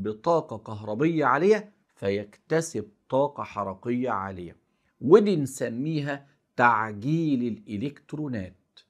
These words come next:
يبقى طلعنا الالكترونات، اتحكمنا في معدلها بالشبكه،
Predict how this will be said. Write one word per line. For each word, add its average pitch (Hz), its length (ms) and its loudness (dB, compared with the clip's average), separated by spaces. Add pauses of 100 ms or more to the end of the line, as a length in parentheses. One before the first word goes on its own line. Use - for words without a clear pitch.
(600)
يبقى 101 280 -2
طلعنا 123 540 4
الالكترونات، 127 840 -6 (560)
اتحكمنا 127 760 -2
في 127 120 -10
معدلها 120 600 0
بالشبكه، 135 560 -2